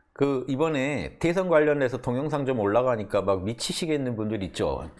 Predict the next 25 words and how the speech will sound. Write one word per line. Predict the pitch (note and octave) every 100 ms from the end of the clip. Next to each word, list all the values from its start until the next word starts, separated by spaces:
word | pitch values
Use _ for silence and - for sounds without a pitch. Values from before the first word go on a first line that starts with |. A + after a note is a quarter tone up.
| -
혹시 | C#2+ F#2+ B2 -
여기도 | G#2+ A#2 A#2
지금 | A2
계실 | G#2 A#2+ -
수 | -
있는데 | G2 E2+ -
부들부들 | A2+ A#2+ G#2+ G2+ G#2+
하신 | A2+ - A#2
분들, | F2+ D#2+ E2 - - - - -
어, | F#2 F#2
그, | - B2
그런 | - C3 D3
분들은요, | C3 G2+ F#2+ G2 G2+
지금 | G2 A2
사이비 | - D#3 D#3 C3+
바이러스에 | - F#2+ G2+ F#2+ - F#2
감염되신 | F2 - A2 G#2 F2 - B2
거예요. | A2 D#2 A2+ - _ _ _ - - - - _
제 | - C#3+ F3 F3+
말이 | B2+ G#2+ A2+ B2
자명하게 | - A2 C3 E3+ D3+
안 | G#2 F#2
들리시면요, | A#2 A2+ - F#2 F2+ G#2 G#2
감염되신 | - A2+ A#2+ A2+ F#2 - G#2+
거예요. | F2+ F#2+